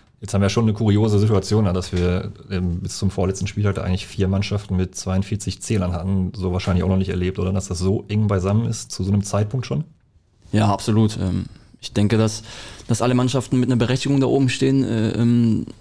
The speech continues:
Speaker 2: alle haben ihre, ihr gewisses Etwas. Ich, äh,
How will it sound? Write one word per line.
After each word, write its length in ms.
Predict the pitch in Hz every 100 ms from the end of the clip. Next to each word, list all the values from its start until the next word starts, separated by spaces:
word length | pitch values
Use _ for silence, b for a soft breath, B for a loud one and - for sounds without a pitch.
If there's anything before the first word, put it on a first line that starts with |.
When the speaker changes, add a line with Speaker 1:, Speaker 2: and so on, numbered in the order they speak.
| - - _
Speaker 2:
alle 400 | - 117 120 117
haben 180 | 117 117
ihre, 380 | 117 117 117 107
ihr 160 | 120
gewisses 300 | 113 117 117
Etwas. 420 | 104 123 135 143 - B B B B B B -
Ich, 300 | 113 107 101
äh, 400 | 104 104 101